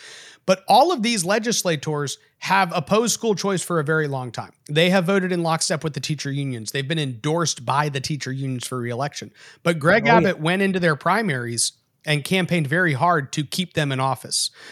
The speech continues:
Speaker 1: So he campaigned really hard to get all of these teacher union-backed candidates elected.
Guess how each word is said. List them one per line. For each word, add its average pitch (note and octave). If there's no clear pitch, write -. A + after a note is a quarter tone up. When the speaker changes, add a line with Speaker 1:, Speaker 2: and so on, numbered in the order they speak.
Speaker 1:
So F3+
he E3
campaigned F3+
really B3
hard F3
to F#3
get E3
all G3
of F#3
these E3+
teacher G3
union-backed F3
candidates C#3
elected. C#3